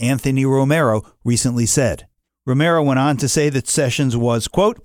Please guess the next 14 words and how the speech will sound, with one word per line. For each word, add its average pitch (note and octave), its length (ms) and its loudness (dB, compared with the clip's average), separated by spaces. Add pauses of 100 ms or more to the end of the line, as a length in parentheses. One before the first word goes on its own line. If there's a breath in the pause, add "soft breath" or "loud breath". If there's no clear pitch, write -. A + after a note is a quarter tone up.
(140)
"an D3 140 0
egregious F3 560 0
violator E3+ 480 2
of D#3+ 100 -2
civil E3+ 320 0
rights D#3+ 280 0
and E3 120 -2
civil E3 320 0
liberties, D#3 520 -2 (160)
who D#3+ 100 0
plotted E3+ 500 0
to F#3+ 120 0
deport F#3 500 0
dreamers, E3 640 -2